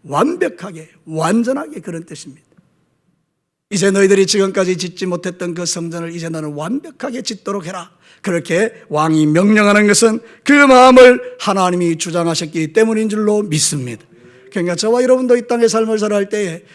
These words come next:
내가 하나님을 믿는 믿음을 포기하지 않으면 주께서는 누구를 통해서라도 하나님의 역사를 이루시는 것을 기억하고 여러분의 인생 가운데 이 좋으신 하나님을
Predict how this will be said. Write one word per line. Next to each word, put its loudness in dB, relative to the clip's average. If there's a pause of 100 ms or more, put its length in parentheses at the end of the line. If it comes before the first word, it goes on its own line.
(100)
내가 2
하나님을 0
믿는 -2
믿음을 2
포기하지 0
않으면 2 (200)
주께서는 2
누구를 6
통해서라도 4 (160)
하나님의 -4
역사를 -2
이루시는 -8
것을 -6
기억하고 -2 (220)
여러분의 0
인생 -4
가운데 -4
이 -6
좋으신 -4
하나님을 0